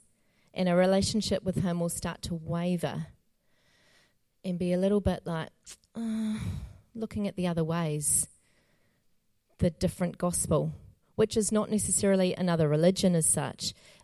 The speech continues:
It's just another way of seeing truth, but it's not his version of truth. It's our own, or other people's opinions even. And they become more attractive to us and easily accepted by us.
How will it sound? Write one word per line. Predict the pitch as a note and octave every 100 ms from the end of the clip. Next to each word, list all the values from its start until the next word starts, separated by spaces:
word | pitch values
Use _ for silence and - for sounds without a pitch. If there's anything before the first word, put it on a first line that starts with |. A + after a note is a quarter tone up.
| -
It's | F#3 - -
just | G3+ -
another | F3+ F3+ F3+ F3
way | E3 D#3
of | D3
seeing | - E3+ D#3+ D#3 D3+
truth, | - F#3 - - - - _ _ _ _ -
but | F3
it's | F3 -
not | F#3 E3+
his | - G3+ F#3
version | D3 C#3+ D3+
of | C3+
truth. | - C#3 - - - _ _ _ E3
It's | E3 D#3+
our | D#3
own, | D#3+ - - - -
or | E3 -
other | D#3+
people's | D#3 E3+ E3+ D#3+ D3+
opinions | D#3 - F3 F3 D3 C3+
even. | C3 C#3+ A2 - _ _ _ _ _ _ _ _ _ _
And | - F#3+
they | F#3+ G3
become | F#3+ - G3+ F#3
more | F#3 F3+
attractive | F3 - A#3 - G#3 -
to | F3+
us | D3 D#3 - - - _ _ _ _ -
and | F#3
easily | - G3 F#3 F3
accepted | E3 - - - F#3 E3+
by | E3 F3 E3
us. | - E3+ - -